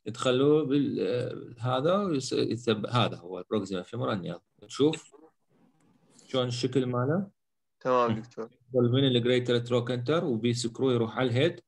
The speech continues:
Speaker 1: وبي سكرو جوا ما طالع بال-، بالصورة. زين؟ زين، اشنو الكومبليكيشن مال هذا الفراكشر؟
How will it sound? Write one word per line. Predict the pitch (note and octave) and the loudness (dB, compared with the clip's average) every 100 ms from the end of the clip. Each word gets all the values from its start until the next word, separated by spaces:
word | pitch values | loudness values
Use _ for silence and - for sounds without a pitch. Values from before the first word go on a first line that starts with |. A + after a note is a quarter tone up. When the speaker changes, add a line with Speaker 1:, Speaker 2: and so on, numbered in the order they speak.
| _ _ _ | _ _ _
Speaker 1:
وبي | G#2+ C3 | 0 0
سكرو | B2+ A#2+ B2+ C3+ | 2 0 2 2
جوا | A#2+ A2+ | 4 4
ما | A2+ A#2 | 4 0
طالع | A2 G2+ F#2+ | 0 -2 -2
بال-، | F#2+ F#2+ F#2 F#2 F#2 - | -2 -4 -4 -4 -4 -8
بالصورة. | F2+ - F2+ F2+ - _ _ _ _ | -12 -10 -8 -10 -14 _ _ _ _
زين؟ | G2+ A2+ D3 - - _ _ _ _ _ _ _ _ _ _ _ - | -8 -4 -4 -6 -14 _ _ _ _ _ _ _ _ _ _ _ 2
زين، | E3 B2 | 2 4
اشنو | G#3 G3+ F3+ | 2 4 2
الكومبليكيشن | E3+ D#3 D3+ D3+ E3+ D#3+ C3 | 2 0 0 4 4 2 0
مال | A#2+ | 2
هذا | A#2 A2+ | 2 2
الفراكشر؟ | G#2 G2+ G2 G2 F#2+ F#2 | 0 0 -6 -6 -8 -10